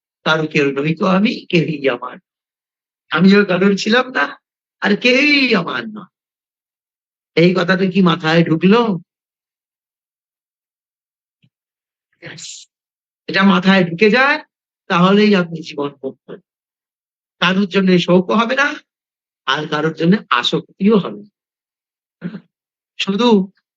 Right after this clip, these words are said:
না-, নাটকের মঞ্চে উঠে আমরা নাটক করছি, হ্যাঁ?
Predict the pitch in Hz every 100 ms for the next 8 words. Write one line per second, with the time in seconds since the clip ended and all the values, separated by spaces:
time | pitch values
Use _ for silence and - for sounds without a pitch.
0 | 180 170 - 175 160 135 - - - 185
1 | 170 175 170 - 202 196 202 214 175 _
2 | _ _ _ _ _ - 170 202 208 185
3 | 175 175 _ _ _ _ 170 147 165 180
4 | 190 175 139 - - - - _ _ _
5 | _ 175 175